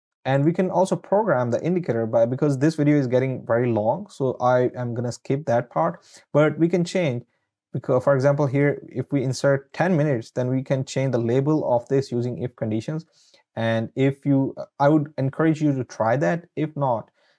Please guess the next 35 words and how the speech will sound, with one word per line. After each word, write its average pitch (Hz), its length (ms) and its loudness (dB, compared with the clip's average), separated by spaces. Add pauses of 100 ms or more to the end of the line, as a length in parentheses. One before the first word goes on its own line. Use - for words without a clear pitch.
(140)
then 120 320 0
if 135 200 -2
you 139 120 4
are 139 60 4
not 127 240 2
able 117 160 -2
to - 120 -12
do 120 140 0
this, 160 240 -4
please 131 220 -2
let 120 120 -2
me 120 80 -4
know 120 120 -4
in 117 80 -4
the 113 60 -6
comments. 135 500 -6
I 117 160 0
will 131 340 -2 (260)
explain 143 380 -2
it, 165 180 -6
but 123 280 0 (240)
here 147 180 2
we 147 160 4
are, 139 60 0 (200)
uh, 117 200 2
he-, 123 140 -2
we 131 180 0
have 123 120 2
assigned 139 380 -2
it 110 220 -2
a 120 80 -6
ten 139 320 -4
minute 110 220 -4
time 143 200 -6
frame, - 240 -12